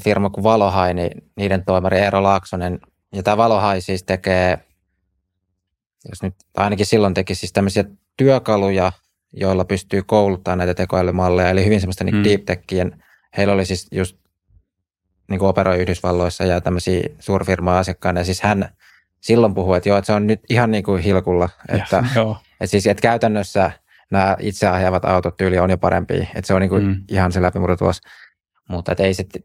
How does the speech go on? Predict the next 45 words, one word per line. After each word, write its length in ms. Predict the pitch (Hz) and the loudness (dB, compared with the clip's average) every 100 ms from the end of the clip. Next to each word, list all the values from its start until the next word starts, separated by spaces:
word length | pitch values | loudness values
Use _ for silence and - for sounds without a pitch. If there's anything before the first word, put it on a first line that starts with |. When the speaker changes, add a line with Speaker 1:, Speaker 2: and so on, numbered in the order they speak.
| _ - | _ -4
Speaker 1:
siitä 240 | 107 110 | 0 2
on 60 | 110 | 2
vielä 160 | 113 | 2
kuitenkin 340 | 107 113 107 101 | 2 0 0 0
pitkä 280 | 110 - | 0 0
matka, 300 | 98 92 - | -2 -2 -2
että 100 | 92 | -4
se 60 | - | -2
on 100 | 90 | -2
sitten, 400 | 90 - 90 - - 110 | -4 -2 -2 -2 -8 -4
Speaker 2:
Mm. 200 | 101 98 | -2 -2
Speaker 1:
lähdet 180 | 92 95 | -2 -2
sit 180 | 98 92 | -2 -2
tonne, 280 | 95 92 92 - _ _ _ _ _ _ | 0 0 -2 -6 _ _ _ _ _ _
tai 120 | 98 | -6
kun 120 | 98 98 | -2 0
kävelet, 460 | 104 104 101 - _ - - | 0 0 -2 -6 _ -20 -12
ää, 260 | 98 95 95 - _ | -4 0 -2 -4 _
tonne 160 | 98 92 | -6 -2
kadulle 280 | 98 95 95 | 0 0 2
ulos, 260 | 95 90 | 2 0
että 120 | 90 | -4
siellä 180 | 95 92 | 0 0
oikeasti 240 | 95 90 95 | 0 0 -2
näkyisi 280 | 92 90 | 0 -2
niitä 160 | 90 87 | -4 -4
itseajavia 480 | 90 - 92 90 90 | -4 -4 -4 -2 -2
autoja, 260 | 90 92 | -2 -2
niin 60 | 92 | -2
Speaker 2:
Joo. 40 | |
Speaker 1:
siihen 200 | 98 95 | 2 2
on 60 | 95 | 2
varmaan 280 | 92 95 92 | 2 2 2
vieläkin 420 | 95 90 95 92 - - | 2 0 -2 -6 -8 -6
moni 260 | 95 92 90 | -2 0 2
vuosi 340 | 92 90 95 92 - | 0 0 -4 -6 -8
matkaa. 420 | 92 - 95 95 - - | -10 -8 -8 -8 -12 -6
Speaker 2:
Joo. 300 | 104 98 95 - - _ | -2 0 -2 -6 -20 _
San 180 | - 113 | 0 2
Francisco 460 | 117 104 101 - 98 | 2 0 -2 2 2
on 100 | 98 | 2
se 300 | - 95 98 - | 0 0 0 -2
kaupunki, 500 | - 104 104 101 101 | 0 2 2 -2 -4
jossa 260 | 101 - - | -2 -2 0
kaikkein 580 | 101 101 - 98 98 | 0 0 -2 0 -2